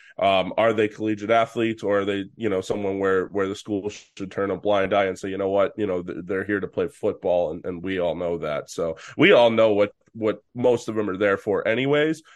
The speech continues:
uh, try to get to the next level and obviously try to get their education, but m-, more, more,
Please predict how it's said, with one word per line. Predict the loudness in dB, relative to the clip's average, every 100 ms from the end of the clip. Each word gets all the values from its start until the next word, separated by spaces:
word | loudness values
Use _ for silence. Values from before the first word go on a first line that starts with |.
| _
uh, | 0 0
try | 2 0
to | 0
get | -2
to | -2
the | -2
next | -2 -2 -2
level | 2 2 2 2
and | 2
obviously | 0 -2 -6 -8
try | -2 -2
to | -2
get | -6
their | -2 -4
education, | -4 -6 -4 -4 -4 -4
but | -4 -4 _ -14
m-, | -12
more, | -8 2 4 4 2
more, | 0 2 0